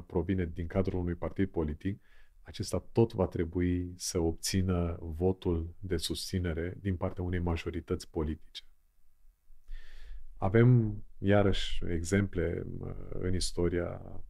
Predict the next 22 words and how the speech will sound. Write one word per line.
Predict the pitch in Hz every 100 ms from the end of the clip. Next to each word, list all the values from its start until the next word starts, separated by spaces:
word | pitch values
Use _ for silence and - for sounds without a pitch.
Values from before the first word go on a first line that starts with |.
| -
recentă | - 87 85 90 82
a | 80
României, | 82 82 87 107 104 104 - - - - -
uh, | 95 92 90 90 -
cu | - 95
propunerea | - 90 - 104 101 95 92 92 92 90 92 90 90 92 -
făcută | - 82 - 87 87
de | 82
către | - 85 87
președintele | - - - 82 - 87
Băsescu | 85 85 98 98 -
atunci | 98 - 101
când | - 95
l-a | 90
propus | - 78 104 104 - - - - - - -
pe | 92 90
unul | - 104 110 101 98 92 95 87
dintre | 87 87 - 90 90 92 90
consilierii, | - 82 - 85 87 92 90 87 90 87
uh, | 82 85 87 92
guvernatorului, | 87 82 85 82 - 92 90 85
dar | 87